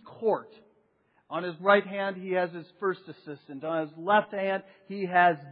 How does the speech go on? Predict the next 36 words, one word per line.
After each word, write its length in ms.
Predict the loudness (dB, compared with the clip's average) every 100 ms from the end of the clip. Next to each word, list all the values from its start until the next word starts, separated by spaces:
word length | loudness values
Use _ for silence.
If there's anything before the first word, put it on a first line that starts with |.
| 0
this 140 | 0 -2
assistant. 600 | -16 -16 -18 -18 -20 -20 _ _ _ _ _ _ _
And 200 | -10 -6
these 180 | -4 -4 -6 -6
people 400 | -6 -6 -10 -12 _ _ -12
are 120 | -12 -14 -16
sitting 480 | -10 -6 -6 -6 -4
with 160 | 0 0 -4 _
the 80 | -14 -12 -8
king 320 | -6 -6 -8
in 200 | -10 -10 -12
places 400 | 4 4 4 -8
of 140 | -12 -10
prominence. 440 | -6 -4 -4 -6 -12 -16 -12
And 160 | -10 -8
Jesus 320 | -6 -8 -10 -4
says, 160 | -4 -4
"You 360 | -14 -6 -4 2
have 260 | 4 4 0
no 300 | 0 2 2
clue 380 | 0 -12 -10
what 260 | -10 -10 -6
you're 120 | -2
asking 440 | 0 0 -6 -16 -18
for. 160 | -20 -20 _ _ _ _ _ _ _ _ -12
You 140 | -4
have 160 | -4 -4 -8 -14
no 420 | -12 -10 -8 -8
clue 680 | -10 -16 -8 -4 -4 -6 -10 _ _ _ _ _ _ _ _ _ _
what 260 | -4 0 0
it 120 | -2 -12
is 220 | -12 -8
that 160 | -8 -6
you're 180 | -8 -2
asking 360 | 0 0 -6
for. 140 | -12